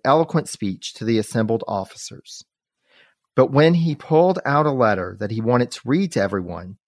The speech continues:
he stopped to reach for his spectacles and remarked, quote, that he had grown gray in their service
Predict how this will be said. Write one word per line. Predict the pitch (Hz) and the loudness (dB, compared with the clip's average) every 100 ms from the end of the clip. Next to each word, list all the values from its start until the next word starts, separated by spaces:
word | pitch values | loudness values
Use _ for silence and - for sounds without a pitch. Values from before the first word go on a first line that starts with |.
| _ _ | _ _
he | 127 | -6
stopped | - 143 156 156 | 0 4 4 2
to | - | 0
reach | 123 139 135 | 2 2 2
for | - | 0
his | 147 | 0
spectacles | - 110 104 - 101 98 101 - | 2 0 0 -4 -6 -6 -6 -6
and | 117 | -2
remarked, | 113 113 123 127 - | 2 4 4 4 -4
quote, | - 156 156 - _ _ _ _ _ _ _ | 0 2 2 -2 _ _ _ _ _ _ _
that | 131 123 | 2 2
he | - 131 131 131 _ _ | 2 0 0 -4 _ _
had | 131 117 | -2 -2
grown | 104 120 127 127 | 2 4 4 4
gray | 104 110 117 127 143 | 0 2 4 6 4
in | 143 131 | 2 0
their | 131 | 0
service | - 101 90 87 - - | 0 -4 -4 -6 -12 -14